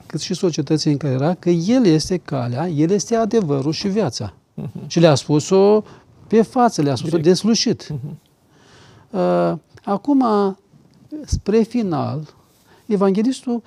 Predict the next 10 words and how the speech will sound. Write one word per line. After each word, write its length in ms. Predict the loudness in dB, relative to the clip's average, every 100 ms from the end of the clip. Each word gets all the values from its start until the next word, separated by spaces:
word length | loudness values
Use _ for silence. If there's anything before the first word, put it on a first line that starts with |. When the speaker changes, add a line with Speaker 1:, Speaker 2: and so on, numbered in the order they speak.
| -16 _
Speaker 1:
caută 440 | -4 -2 -2 -2 -4
să 340 | -2 -2 -2
sublinieze 1040 | -4 -4 -2 0 0 2 2 0 -2 -2 -4 _ _ _ _
că, 140 | -2
de 140 | 0
fapt, 320 | 0 -2 -6 -6
și 240 | -6 -2
Scripturile 1000 | -2 -2 -4 -4 2 4 6 4 4 2 -4 _ _ _ _ _ _ _ _ _ _ _ -20 _
Speaker 2:
Arată. 320 | -10 -8 -2
Speaker 1:
arătau 600 | 4 6 4 4 4 4